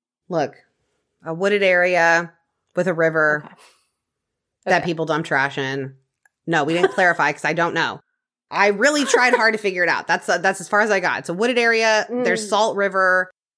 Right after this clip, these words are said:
Speaker 1: People do bad things there.
Speaker 2: The D M
Speaker 1: But it has a
Speaker 2: thing.
Speaker 1: road that also goes through it, like, through this wooded area. So she's driving along. She sees something blue in this wooded area.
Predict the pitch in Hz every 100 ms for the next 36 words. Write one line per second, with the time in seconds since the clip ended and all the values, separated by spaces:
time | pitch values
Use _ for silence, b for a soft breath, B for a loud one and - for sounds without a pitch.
0 | _ _ _ _ _ - 226 208 202 196
1 | 185 185 175 160 135 - - - _ _
2 | _ _ _ _ _ _ _ _ _ 196
3 | 180 160 247 269 269 320 285 226 202 208
4 | 180 147 147 170 160 180 - 180 165 160
5 | 165 160 147 117 73 60 - - 147 135
6 | - - 165 151 151 147 131 123 87 69
7 | 71 - _ _ _ _ _ _ _ _
8 | _ - 226 349 330 262 247 247 233 190
9 | 175 175 180 - 294 339 330 - 269 262
10 | - 226 226 220 175 170 180 170 160 165
11 | - 170 165 165 143 131 104 101 87